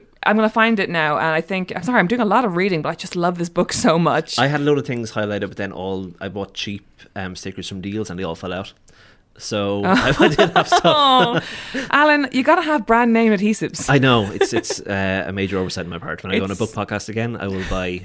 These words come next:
Speaker 2: proper Post-its. Yeah.
Speaker 1: Brand name adhesive, always.
Speaker 2: Yeah.
Speaker 1: Um, so the thing with Charlie um, and she's definitely the most memorable girlfriend of the book and in, in
Speaker 2: Mm-hmm.
Speaker 1: his life. And he, he talks about, like, you know, some people never got over Vietnam or the night their band opened for Nirvana, and I never got over Charlie.
Speaker 2: Yeah.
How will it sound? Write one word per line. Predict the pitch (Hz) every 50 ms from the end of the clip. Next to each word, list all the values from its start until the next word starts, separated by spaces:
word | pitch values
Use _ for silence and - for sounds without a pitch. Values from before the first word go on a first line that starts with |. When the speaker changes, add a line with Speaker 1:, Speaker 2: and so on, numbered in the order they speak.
| - _ -
Speaker 2:
proper | - 85 85 90
Post-its. | 85 95 95 - - 117 - - - _ _ - - - - - - - - - -
Yeah. | - -
Speaker 1:
Brand | - - 208 196 180
name | 165 165 170
adhesive, | 170 - - 185 170 - 170 -
always. | - 170 165 160 156 156 156 151 - - -
Speaker 2:
Yeah. | 202 180 - - -
Speaker 1:
Um, | 180 175 175 180 190 - - - -
so | - 226
the | 214 233
thing | - 294 302
with | 311 320 320
Charlie | - 285 233 208 190 180 165 156 151 151 - _ _ _ - _ -
um, | - 160 160 160 160 156
and | - -
she's | - - 233 190
definitely | 220 214 214 240 214
the | 208
most | 196 185 -
memorable | 185 175 175 180 175 165 170 165
girlfriend | 160 160 156 156 - 160 160
of | 156
the | 165
book | 156 170 165 -
and | - 175 175 170 -
in, | 175 -
in | - - 233
Speaker 2:
Mm-hmm. | 226
Speaker 1:
his | 220 202 180
life. | 180 170 190 240 208 - - -
And | 175 180
he, | 175 175
he | 160 - 180 175
talks | 190 180 175 -
about, | 170 165 156 -
like, | 160 156 156 151 - - - - - -
you | -
know, | -
some | 196 202 185 175
people | - 190 - 180 180 180
never | 175 170 165 170 170
got | 165 170 170
over | 165 165 165 160 165 180 165 160 160 156 156 - - -
Vietnam | 165 170 156 151 165 160 160 160 156 156
or | 156 156 156 151 - -
the | - 165
night | 165 160 156 151
their | - 160
band | 151 - 160 156 160 156
opened | 156 151 - 160 156 -
for | - 151
Nirvana, | 147 151 147 151 143 139 139 139
and | 135 139 139 143
I | 143 135
never | 135 131 - 107
got | - 131
over | 117 120 - -
Charlie. | - - 147 143 139 139 143 -
Speaker 2:
Yeah. | 98 - -